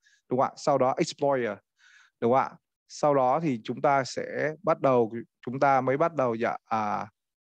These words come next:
tìm tòi và cuối cùng là We Are Ambassador để trở thành một đại sứ. Và để trở, để xây dựng được một cái bốn cái, cái, cái, cái quá trình trong, à, và cái quá trình đào tạo như vậy trong bốn năm học thì chúng tôi có đến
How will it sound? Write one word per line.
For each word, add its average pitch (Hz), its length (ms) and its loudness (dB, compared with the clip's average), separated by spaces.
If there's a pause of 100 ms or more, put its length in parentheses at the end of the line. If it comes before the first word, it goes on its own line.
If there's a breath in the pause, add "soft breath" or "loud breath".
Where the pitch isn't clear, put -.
(300)
tìm 135 260 4
tòi 123 320 0 (380 soft breath)
và 127 180 2
cuối 135 220 0
cùng 131 200 2
là 110 320 0
We 135 200 0
Are 123 300 0
Ambassador 131 640 -2 (380)
để 110 80 -6
trở 110 140 -4
thành 107 240 -2
một 101 100 -4
đại 95 160 -2
sứ. 160 320 2 (480 loud breath)
Và 135 380 4
để 135 200 2
trở, 127 180 2 (220)
để 127 140 2
xây 214 180 0
dựng 180 260 0
được 143 160 0
một 131 160 -4
cái 180 100 2 (120)
bốn 185 320 2
cái, 226 160 0
cái, 196 180 -2
cái, 185 140 -4
cái - 100 -20
quá 170 180 0
trình 139 260 -2
trong, 165 300 -2 (140)
à, 131 180 0
và 123 280 4
cái 147 200 -2
quá 147 160 2
trình 127 220 -2
đào 113 140 0
tạo - 200 -2
như 135 120 -6
vậy 120 180 0
trong 139 180 -2
bốn 139 180 0
năm 165 140 -4
học 127 160 -4 (380 soft breath)
thì 113 180 -2
chúng 123 180 -4
tôi 135 200 4
có 120 300 4
đến 127 260 0